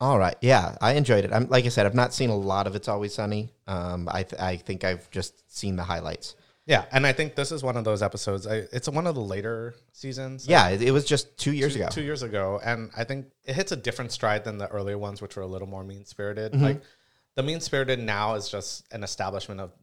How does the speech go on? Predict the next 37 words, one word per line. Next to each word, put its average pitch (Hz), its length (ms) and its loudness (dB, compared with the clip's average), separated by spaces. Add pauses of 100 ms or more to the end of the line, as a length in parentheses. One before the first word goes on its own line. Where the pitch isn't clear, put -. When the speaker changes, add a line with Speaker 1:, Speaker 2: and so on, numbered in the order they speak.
(140)
Speaker 2:
the 110 100 -12
characters 123 380 -4
have 107 120 -6
been 98 120 -8
established 90 600 -10
as 90 140 -12
mean, 92 280 -16
horrible 87 280 -12
people, 78 440 -20
so - 100 -20
they 98 140 -8
don't 104 180 -6
need 101 180 -6
to - 100 -8
keep - 240 -12
painting 90 360 -8
over 82 220 -10
the 80 60 -10
fact 82 280 -10
that 85 100 -18
they're 78 120 -20
bad. 82 420 -12 (800)
It's 113 140 -8
already 98 160 -2
built 82 280 -8
in. 69 100 -16 (520)
So - 160 2
Speaker 1:
Mm-hmm. 107 80 8
Speaker 2:
that's 104 260 4 (220)
why 107 200 2
I 95 40 -2
can 95 220 -10
build 87 300 -2
off 85 200 -10
of 82 120 -14
that 82 300 -12
and 87 120 -20